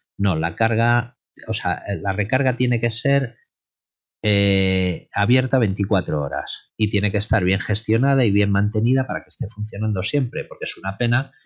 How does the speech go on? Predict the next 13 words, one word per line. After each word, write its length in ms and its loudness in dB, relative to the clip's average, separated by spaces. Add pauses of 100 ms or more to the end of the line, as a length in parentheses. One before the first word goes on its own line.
(160)
efectivamente, 580 0
cuando 200 -2
llegamos 380 0
con 160 -2
uno 200 2
de 120 0
nuestros 400 -2
coches 340 -6
a 60 -20
un 60 -20
punto 240 -8
de 80 -2
recarga 540 -2